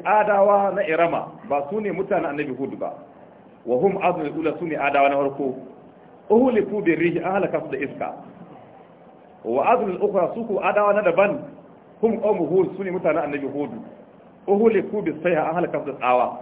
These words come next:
Allah ya ce zatul imad, ma'abuta tsawo, dogayen mutane na. Inda za a ga mutum guda ya kwashi mutum goma sha biyu a cikin burgani bai ko sani ba. An ce ya so ɗiwo wasu itace,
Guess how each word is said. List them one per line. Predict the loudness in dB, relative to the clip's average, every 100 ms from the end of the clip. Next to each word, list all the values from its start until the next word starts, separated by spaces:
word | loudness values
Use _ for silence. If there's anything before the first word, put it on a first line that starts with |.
| -16 -20 -20 -20 -20 -20 -20 -20 -20 -10 -4
Allah | 2 2
ya | 2
ce | -4 0
zatul | 2 2 -2 -6
imad, | 0 0 0 -4 -8
ma'abuta | -4 -4 -4 -2 -2 2
tsawo, | 4 4 2 -6 -16 -12 0
dogayen | 4 6 4 2
mutane | -2 -4 -4
na. | -8 -14 -20 -20 -20 -20 -20 -20 -20 -20 -20 -20 -20 -14 -8
Inda | -4
za | 0 0
a | -2
ga |
mutum | -6 -8 -8
guda | -2 0 2
ya | 2
kwashi | 2 0 0
mutum | -6 -6 -4
goma | -2 -2 0
sha | -2
biyu | 0 -4
a | -6
cikin | -10 -6
burgani | 0 0 0
bai | -4
ko | -6
sani | -6 -6
ba. | -8 -12 -18 -20 -20 -20 -20 -18 -20 -20 -20 -20 -20 -20 -20 -20 -20 -20 -20 -18 -16 -8
An | -8 -4
ce |
ya | -2 0
so | -2
ɗiwo | -4 -4 -4
wasu | -4 -4
itace, | -2 -2 -4 -6